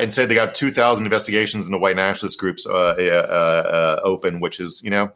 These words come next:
probably good for the survival of the republic. Although they did arrest a guy today, uh, on kind of some trumped up bullshit.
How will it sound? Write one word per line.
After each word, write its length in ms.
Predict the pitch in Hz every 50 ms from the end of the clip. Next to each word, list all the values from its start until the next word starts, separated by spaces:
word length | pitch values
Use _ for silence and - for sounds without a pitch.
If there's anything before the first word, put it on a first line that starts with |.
| _ _
probably 280 | - 120 117 110 104 104
good 380 | 90 82 78 98 104 110 104
for 80 | 104 104
the 40 | 90
survival 400 | - - 87 90 92 95 95 92
of 40 | 90
the 80 | 87 80
republic. 540 | 80 80 - 87 87 87 98 95 - - _ - - - - - _ _ _ -
Although 200 | - 123 127 135
they 120 | 120 127
did 160 | 113 127 143 131
arrest 280 | 120 113 120 117 - -
a 20 |
guy 220 | 107 104 104 104 101
today, 500 | 98 92 82 98 95 98 98 95 92 - -
uh, 460 | - 92 90 90 87 85 85 85 82 80 - _ _ _ _ _ - - - _ _ _ _ _ _ -
on 100 | 117 110
kind 220 | 101 - 120 127
of 80 | 135 135
some 140 | - 123 110
trumped 280 | - - 123 110 104 135
up 140 | 117 98 90
bullshit. 500 | 113 110 120 117 - - 139 131 131